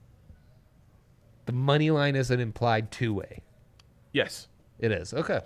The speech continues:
Speaker 1: Well, fair enough. There you
Speaker 2: It
Speaker 1: go.
Speaker 2: is. I would wish they would make <laughs> three-way money lines because they never tie.
Speaker 1: Homeboy be
Speaker 2: Um,
Speaker 1: hammering that plus a thousand
Speaker 2: anyways,
Speaker 1: tie.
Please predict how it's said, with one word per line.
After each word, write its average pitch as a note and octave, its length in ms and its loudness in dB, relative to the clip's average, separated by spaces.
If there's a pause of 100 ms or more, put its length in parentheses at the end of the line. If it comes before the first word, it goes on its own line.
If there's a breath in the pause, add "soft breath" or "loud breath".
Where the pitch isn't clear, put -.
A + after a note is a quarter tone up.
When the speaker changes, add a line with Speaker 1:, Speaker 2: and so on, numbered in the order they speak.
(200)
Speaker 1:
Well, D#3 140 -12 (140)
fair A2 120 2
enough. A2+ 260 -8
There G2+ 120 -6
you A2 60 -2
Speaker 2:
It B2 40 -2
Speaker 1:
go. C3 100 2
Speaker 2:
is. - 160 -8 (160)
I C#3+ 140 6
would D3 120 8
wish C#3+ 200 2
they B2 120 0
would A2 100 -2
make A2+ 240 -6
<laughs> - 0 -
three-way C#3 460 0 (140)
money A2 240 0
lines A#2+ 360 -4
because G#2 480 -6 (320)
they G2+ 160 -6
never G#2+ 320 -4
tie. G#2+ 300 -2 (280 loud breath)
Speaker 1:
Homeboy C3 460 6
be A#2 100 6
Speaker 2:
Um, A#2 60 2
Speaker 1:
hammering C#3 580 4
that G#2+ 260 6
plus A#2 300 0
a - 40 4
thousand E3+ 140 10
Speaker 2:
anyways, D#3 580 10
Speaker 1:
tie. A2+ 400 2